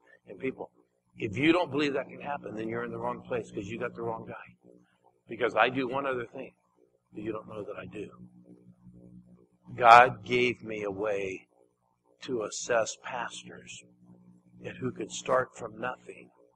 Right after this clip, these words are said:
and trust God for a miracle. I'm not kidding you.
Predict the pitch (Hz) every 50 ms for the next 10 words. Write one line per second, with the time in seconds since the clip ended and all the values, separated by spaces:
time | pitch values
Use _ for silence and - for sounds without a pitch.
0 | _ _ _ _ 117 120 120 _ _ _ _ 120 120 - - - - 120 107 -
1 | - - - 113 101 98 95 - - - _ _ _ - - - 104 98 95 92
2 | 98 98 90 - _ - - - _ 60 - - - - 60 60 60 60 - -
3 | - - _ _ _ _ - - _ _ - - - 104 120 120 117 117 - 151
4 | 117 - -